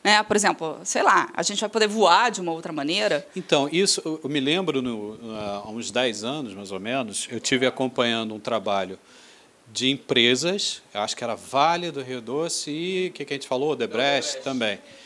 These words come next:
Speaker 2: Onde a realidade virtual era usada, obviamente, pra coisas difíceis,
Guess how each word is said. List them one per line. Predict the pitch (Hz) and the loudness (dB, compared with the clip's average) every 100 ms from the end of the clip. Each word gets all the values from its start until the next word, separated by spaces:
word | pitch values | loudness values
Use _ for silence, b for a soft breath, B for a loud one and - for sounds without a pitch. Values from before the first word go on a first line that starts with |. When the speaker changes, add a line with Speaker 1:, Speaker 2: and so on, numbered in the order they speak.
| B B - | B B 2
Speaker 2:
Onde | 208 240 | 4 6
a | 196 | 4
realidade | 175 156 123 131 160 143 | 4 2 2 4 4 0
virtual | 113 120 110 - 107 117 156 - | -6 -8 -10 -6 0 2 2 2
era | 139 160 | 0 0
usada, | 127 104 123 175 147 98 117 | -2 0 2 2 0 -6 -2
obviamente, | 120 107 101 110 160 160 - 90 - _ _ _ _ | -4 -4 -6 -4 -6 -6 -8 -10 -16 _ _ _ _
pra | - | -10
coisas | - 95 101 127 151 - - | -8 -6 -6 -8 -8 -10 -10
difíceis, | 127 139 - 165 - - 80 - - | -10 -8 -2 -2 -2 -4 -6 -12 -14